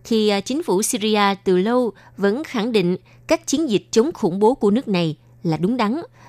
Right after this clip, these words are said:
và sẽ được tiếp tục cho đến khi giành chiến thắng. Trong khi phía Nga cũng cho rằng Thổ Nhĩ Kỳ chưa thực hiện đầy đủ các nghĩa vụ phải chống các nhóm khủng bố cực đoan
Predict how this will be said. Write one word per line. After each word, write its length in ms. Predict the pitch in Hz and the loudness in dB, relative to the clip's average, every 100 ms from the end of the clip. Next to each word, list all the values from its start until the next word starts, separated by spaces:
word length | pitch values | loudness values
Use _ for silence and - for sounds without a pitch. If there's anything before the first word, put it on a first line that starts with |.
| - | -14
và 380 | 170 185 175 175 | 0 2 2 -2
sẽ 180 | - 202 | -4 -4
được 180 | 202 - | -4 -4
tiếp 120 | 339 | -2
tục 200 | 196 160 - | 0 -2 -2
cho 140 | 202 | -2
đến 160 | 196 262 | -2 -4
khi 280 | - 190 160 | -4 -2 -2
giành 140 | 143 | -4
chiến 180 | - 190 | -6 -6
thắng. 240 | 202 202 285 _ _ _ - - - - | -4 -4 -6 _ _ _ -20 -20 -20 0
Trong 140 | 240 | 0
khi 240 | 214 226 208 | 2 0 0
phía 160 | - | -2
Nga 220 | 269 226 196 | -2 -2 -2
cũng 220 | 170 208 | -4 -2
cho 120 | 214 | -2
rằng 220 | 185 170 151 - - - | 0 -2 -6 -18 -20 -2
Thổ 140 | 214 | 2
Nhĩ 140 | 247 311 | 2 0
Kỳ 300 | - 196 180 | 0 2 2
chưa 200 | - 247 | -2 -4
thực 240 | 220 - | -4 -8
hiện 380 | 170 175 165 180 | -4 -2 -2 -2
đầy 160 | 185 160 | -2 -2
đủ 300 | 160 165 262 | -2 -2 -2
các 240 | 294 294 | -6 -2
nghĩa 180 | 196 202 | 0 0
vụ 300 | 180 160 156 | 0 -2 -4
phải 260 | - 160 175 | -4 -6 -2
chống 240 | - 226 | -2 -2
các 140 | 320 277 | -2 -2
nhóm 180 | 202 269 | -2 -2
khủng 260 | 202 180 | -6 -4
bố 160 | 196 240 | -4 -2
cực 200 | - - | -6 -2
đoan 260 | 180 170 | -2 -2